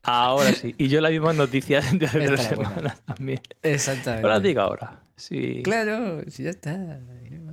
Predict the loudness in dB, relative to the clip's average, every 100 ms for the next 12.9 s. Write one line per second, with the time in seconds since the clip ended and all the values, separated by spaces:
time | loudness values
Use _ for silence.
0 | -16 -18 _ -16 -12 -10 -10 -12 -14 -10
1 | -10 -10 -10 -8 -8 -8 -2 0 0 0
2 | 0 0 0 0 0 0 0 0 -2 -2
3 | -2 0 -2 -2 -2 -2 -4 -4 -4 -2
4 | -4 -4 -6 -6 -10 -4 -4 0 -2 -4
5 | -4 -4 -4 -2 -2 -2 -4 -4 -4 -4
6 | -6 -12 -14 _ _ _ -6 -2 0 2
7 | 0 0 -2 -4 -6 -8 -10 -16 -18 _
8 | _ _ _ _ _ _ _ _ -10 -8
9 | -2 2 4 4 2 0 0 2 2 2
10 | 4 4 4 2 2 4 4 4 4 4
11 | 4 2 2 4 2 4 2 2 2 2
12 | 2 4 2 2 0 0 -4 -8 -10